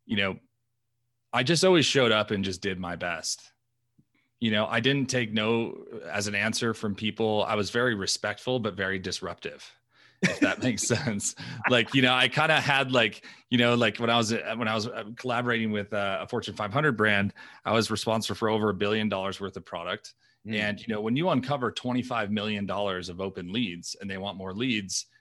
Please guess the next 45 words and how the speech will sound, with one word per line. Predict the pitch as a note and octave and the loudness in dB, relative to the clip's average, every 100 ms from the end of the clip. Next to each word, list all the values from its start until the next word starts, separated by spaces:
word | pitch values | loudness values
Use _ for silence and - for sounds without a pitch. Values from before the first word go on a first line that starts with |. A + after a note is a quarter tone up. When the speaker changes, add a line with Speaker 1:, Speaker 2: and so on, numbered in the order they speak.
| - | -6
Speaker 1:
it's | C3 A2 | -4 -4
going | A#2 D#3 D#3+ D#3 | 0 2 2 0
to | C3+ | -2
cause | C3 B2+ G2 | -2 -2 -4
a | G2+ | -2
problem. | C#3+ C3+ G2+ E2 - - | 0 0 0 -8 -14 -14
So | - B2 A2 | -4 0 0
the | A2+ | 2
S | C#3 - | 2 2
V | C3 | -2
Ps | B2+ C3 A#2 | -2 0 0
of | G#2 | -2
marketing | A2+ B2 - A#2+ A#2 A#2 A2+ | -2 -2 -2 -2 0 0 0
and, | G2 F2+ - - - - | -2 -6 -8 -20 -20 -4
you | G2 | 0
know, | G#2+ | 2
they | G2 C3+ | 4 2
loved | A#2 C3+ G#2+ G2 | 4 2 0 -4
me, | G2 G2+ | -2 -2
while | G2+ G#2+ G#2 G#2 | -2 -2 0 0
the | G#2+ | 0
S | G#2+ | -2
V | - G2 | -4 -4
Ps | A2+ G2 | -4 -4
of | F#2 | -2
sales | B2+ B2 G#2+ G2 | 0 2 0 0
were | G#2 | -2
like, | G2 F#2 F#2+ - _ | -2 -2 -6 -16 _
"We | A2+ | -2
don't | B2 B2 | -2 0
care | C3 C3 | -2 -2
that | A2+ | -2
you've | G2 | -2
doubled | G2 F#2+ F#2+ | -2 -4 -4
our | F#2+ | -2
sales | B2 B2+ B2 | -2 0 -2
team. | - G2+ F#2+ | -6 -8 -6
You | G#2 | -4
just | A2 - | -4 -4
exposed | G2 - - F#2+ F#2+ F#2 - _ _ _ _ _ _ _ - | -6 -8 -6 -6 -6 -8 -12 _ _ _ _ _ _ _ -4
us | G#2 G2 - | -2 0 -2
in | - G#2 | -4 -4
a | F#2+ | -4
huge | - F#2+ F#2 | -4 -6 -6
way." | A2 F3 F#2+ | -2 -2 -2